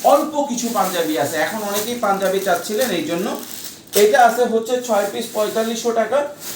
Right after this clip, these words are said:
আর এটাতে আছে হচ্ছে আপনার ছয় পিস, আহ, ছয় পিস হচ্ছে আপনার one to one রেশিওতেই, এটা ছয় পিস হচ্ছে সাতচল্লিশশো টাকা। আচ্ছা, ছয় পিস নিলে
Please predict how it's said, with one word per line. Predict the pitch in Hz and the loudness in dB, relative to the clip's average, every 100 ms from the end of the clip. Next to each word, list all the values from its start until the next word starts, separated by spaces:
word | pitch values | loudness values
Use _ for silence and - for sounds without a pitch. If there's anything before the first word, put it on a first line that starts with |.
| - - | -8 0
আর | 160 156 151 143 - - | 4 6 6 4 2 0
এটাতে | 202 247 247 240 | 0 2 4 6
আছে | 196 226 202 | 6 4 2
হচ্ছে | 202 - 277 302 - - - - 165 | 0 -2 0 0 -4 -12 -16 -4 2
আপনার | 165 190 202 247 - - - - - - | 2 2 2 2 0 -10 -14 -14 -12 -6
ছয় | - 202 196 240 | 2 4 4 0
পিস, | 254 - - - | -4 -4 -6 -2
আহ, | 156 156 151 | 2 2 2
ছয় | 202 196 220 | 2 0 0
পিস | 220 | -4
হচ্ছে | 226 240 226 208 - | -2 -2 -2 -2 -2
আপনার | 160 175 175 | -4 0 0
one | 165 | 0
to | 175 190 202 | -2 -2 -2
one | 208 190 | -2 -2
রেশিওতেই, | 175 202 196 190 160 - - - - | -4 -2 0 0 -2 -6 -12 -14 -6
এটা | 185 254 | 0 2
ছয় | 247 233 220 | 2 4 4
পিস | - - | 4 -2
হচ্ছে | 240 247 | -2 -2
সাতচল্লিশশো | 220 196 247 233 220 - 208 | 0 0 0 0 0 -2 0
টাকা। | 165 127 - - - - | 0 0 -4 -8 -10 0
আচ্ছা, | 160 160 - | 2 2 2
ছয় | 196 214 | 4 4
পিস | 240 247 | 2 -4
নিলে | 240 247 277 311 | -2 4 6 6